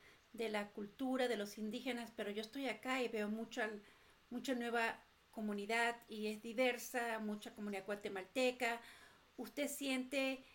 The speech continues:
que es, hay conflictos o tiene un contacto donde las personas que están escuchando esta entrevista la puedan contactar y conocer más de cómo pueden apoyar los casos de,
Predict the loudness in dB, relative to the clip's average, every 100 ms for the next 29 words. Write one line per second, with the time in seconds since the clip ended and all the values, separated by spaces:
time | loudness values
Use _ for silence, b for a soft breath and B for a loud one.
0 | B -8 -2 0 0 -4 0 2 2 -2
1 | -8 -20 -10 -2 -2 -2 -4 -4 0 2
2 | 4 0 -8 -8 -8 -8 -4 -4 -2 -4
3 | 0 2 2 2 -2 0 0 0 -2 -4
4 | -4 -4 -4 -4 -4 -4 -8 -2 0 2
5 | 0 -2 -4 -2 -4 -4 -6 -4 2 2
6 | 2 -4 B B B B 0 2 6 6
7 | 6 4 0 -2 -2 -4 0 2 4 2
8 | -2 -4 -2 0 0 0 0 0 -2 -2
9 | -4 2 2 2 0 -2 -2 2 2 4
10 | 2 0 -10 b b b b -2 -2 -2
11 | 0 2 2 0 0 0 -2 0 2 0
12 | -2